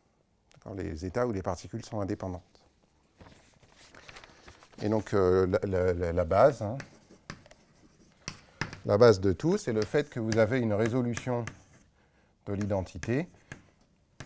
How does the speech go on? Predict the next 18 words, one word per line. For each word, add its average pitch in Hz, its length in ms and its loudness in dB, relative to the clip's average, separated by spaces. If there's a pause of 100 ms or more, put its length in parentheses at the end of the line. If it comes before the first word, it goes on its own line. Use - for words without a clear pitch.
(1600)
encore 117 240 -8
sous - 160 -6
la 85 100 -2
forme. 135 400 0 (2250)
Ce - 80 -20
que - 80 -14
vous 104 140 -4
faites, 123 240 -2
c'est 104 100 -6
que 90 60 -6
vous 107 100 -6
prenez 110 380 -4 (320)
U 135 160 2
tenseur 104 440 -2
N, 160 280 0 (600)
U 123 140 -4
tenseur 85 420 -10
N. 160 220 -4